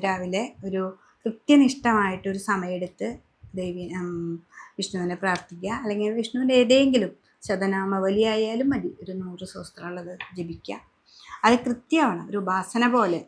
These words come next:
നമ്മൾ ഇത്ര സമയത്തിന് എണീക്കുന്നു, ഇത്ര സമയത്ത് നമ്മളത് ജപിക്കും, അത് തീർക്കും. ഭഗവാനെ നന്നായിട്ട്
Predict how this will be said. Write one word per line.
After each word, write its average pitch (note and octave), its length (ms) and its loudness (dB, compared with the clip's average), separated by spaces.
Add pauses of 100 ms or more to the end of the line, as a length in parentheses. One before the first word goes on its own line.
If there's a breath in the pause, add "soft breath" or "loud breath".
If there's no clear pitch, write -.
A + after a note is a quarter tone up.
നമ്മൾ F3+ 160 -10
ഇത്ര F#3+ 220 -6
സമയത്തിന് G3 500 -2
എണീക്കുന്നു, F#3+ 520 -4 (500 soft breath)
ഇത്ര G3 180 -2
സമയത്ത് F#3+ 400 -4
നമ്മളത് F#3+ 320 -4
ജപിക്കും, F#3 600 -6
അത് F3+ 160 -8
തീർക്കും. F#3 460 -4
ഭഗവാനെ F3 420 -6
നന്നായിട്ട് G3 480 -2